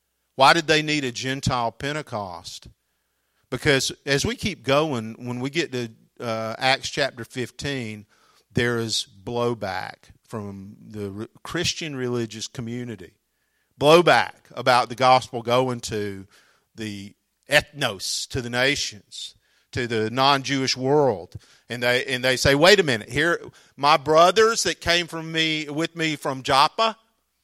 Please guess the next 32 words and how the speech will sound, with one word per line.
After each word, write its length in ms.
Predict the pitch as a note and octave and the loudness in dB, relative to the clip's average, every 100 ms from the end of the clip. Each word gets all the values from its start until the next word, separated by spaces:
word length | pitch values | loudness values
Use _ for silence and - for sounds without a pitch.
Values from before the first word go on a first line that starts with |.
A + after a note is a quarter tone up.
| _ - | _ -2
here's 220 | F3 E3+ | -2 0
what 160 | E3 D3 | -2 0
they 120 | C#3+ | 0
saw 500 | - C#3+ A#2 G2 F#2 _ | 0 -2 -2 -4 -12 _
when 140 | A#2 | -10
they 160 | A#2+ A#2 | -6 -4
were 160 | A#2 | -6
in 80 | A2+ | -10
the 80 | A#2+ | -8
home 240 | C3 B2+ | -6 -6
of 140 | A#2+ - | -8 -12
Cornelius. 760 | B2+ A#2+ A#2+ A#2 G#2 F2+ - - _ _ - | -10 -8 -6 -6 -8 -12 -16 -18 _ _ 2
They 300 | B2 C#3+ G3+ | 4 4 4
saw 1040 | - - - - - D#3+ A#2 A#2 A#2+ - _ _ _ _ _ _ _ | 0 -2 -6 -8 -6 0 2 4 2 0 _ _ _ _ _ _ _
these 320 | C#3 C#3+ - | -2 -2 -2
people 680 | - C#3+ A2+ - G#2 A2+ C#3+ _ | -4 -6 -6 -10 -10 -10 -12 _
have 460 | - B2+ A#2 A#2+ - - | -2 0 0 -4 -10 -12
a 80 | A2+ | -12
Pentecost 800 | - C#3+ - A2+ A2 F#2+ F#2 - | -8 -10 -8 -12 -8 -10 -10 -16
experience. 880 | G#2+ - A#2 G#2+ F#2 F2 - - - _ _ _ _ _ _ - | -18 -16 -14 -14 -16 -20 -18 -18 -18 _ _ _ _ _ _ -8
They, 240 | B2 B2 | -2 -2
they 320 | C#3+ C3+ C#3 | -2 2 2
saw 360 | C#3+ - D3+ D3+ | 4 4 6 6
them 200 | C3+ B2+ | 4 -6
baptized 1120 | A#2+ B2 C3 C#3+ C3+ - C#3 A#2 G#2 F#2+ - | 0 4 6 6 2 -2 0 -2 -4 -8 -14
in 320 | - A#2 A2+ A2+ | -12 -10 -10 -6
the 120 | G#2+ | -4
Holy 300 | B2 A#2 G#2+ | -2 -4 -6
Spirit 440 | - - A#2+ G#2+ | -8 -8 -8 -8
and 80 | G#2+ | -10
speaking 540 | - - C#3+ - B2 | -12 -10 -12 -12 -14
in 240 | A2+ G#2 | -12 -14